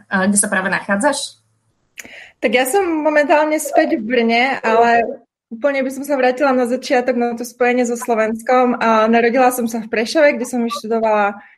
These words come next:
Speaker 2: gymnázium a strávila vlastne celé detstvo a, a dospievanie. A potom som sa odsťahovala do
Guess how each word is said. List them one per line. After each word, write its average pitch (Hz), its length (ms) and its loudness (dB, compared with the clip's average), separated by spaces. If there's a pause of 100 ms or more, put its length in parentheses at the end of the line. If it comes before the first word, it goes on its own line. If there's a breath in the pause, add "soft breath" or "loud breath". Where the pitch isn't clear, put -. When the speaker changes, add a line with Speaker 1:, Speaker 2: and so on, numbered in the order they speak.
(320 loud breath)
Speaker 2:
gymnázium 233 640 4
a 208 240 -2
strávila 202 480 0
vlastne 202 560 -8
celé 190 560 -2
detstvo 202 480 -2
a, 180 640 0 (320)
a 202 80 -10 (1300)
dospievanie. 214 800 2
A 208 400 0
potom 285 240 0
som 320 160 -4
sa 285 240 4
odsťahovala 269 560 2
do 240 160 4